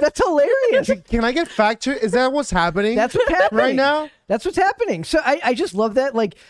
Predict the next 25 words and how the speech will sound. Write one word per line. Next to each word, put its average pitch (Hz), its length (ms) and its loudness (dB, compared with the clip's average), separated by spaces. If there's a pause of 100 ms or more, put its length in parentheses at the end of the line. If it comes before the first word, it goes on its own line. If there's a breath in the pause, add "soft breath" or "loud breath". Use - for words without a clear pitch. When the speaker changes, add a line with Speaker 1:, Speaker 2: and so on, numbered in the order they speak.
(120 loud breath)
Speaker 1:
uh, 240 440 2 (340)
s-, 247 220 -14
so - 160 -4
my 254 160 0
guess 226 200 -2
is, 220 60 -2
like, 233 200 -2 (220)
a 165 100 -2
lot 180 300 0
of, 214 160 -2
there's 277 160 -4
a 247 40 0
lot 262 300 0
of 214 60 -4
C 233 360 -4
E 233 40 2
Os 269 260 0
in 226 80 -2
the 202 80 0
world. 151 360 -2
There's 196 220 -2
gotta 339 160 0
be 220 120 -2
lar-, 196 320 -2
like, 196 200 -4